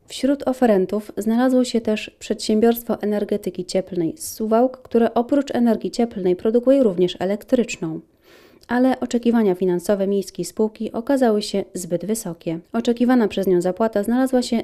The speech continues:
dopiero na trzecim miejscu. Wiadomo więc już, że za energię elektryczną miasto i jego jednostki zapłacą dwanaście milionów dziewięćset dziewięćdziesiąt cztery i pół tysiąca złotych. Oferta pecu wyższa była o niespełna osiemset sześćdziesiąt tysięcy.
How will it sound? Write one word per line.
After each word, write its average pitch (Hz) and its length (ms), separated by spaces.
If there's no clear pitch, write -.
dopiero 233 400
na 185 140
trzecim 196 440
miejscu. 170 500
Wiadomo 240 400
więc 202 360
już, 247 420
że 208 460
za 185 120
energię 220 500
elektryczną 208 720
miasto 247 440
i 214 120
jego 208 200
jednostki 196 500
zapłacą 220 520
dwanaście 247 500
milionów 185 540
dziewięćset 208 460
dziewięćdziesiąt 180 460
cztery 196 280
i 247 180
pół 262 180
tysiąca 196 440
złotych. 170 640
Oferta 277 440
pecu 220 420
wyższa 254 420
była 180 280
o - 80
niespełna 220 600
osiemset 240 540
sześćdziesiąt 185 560
tysięcy. 165 580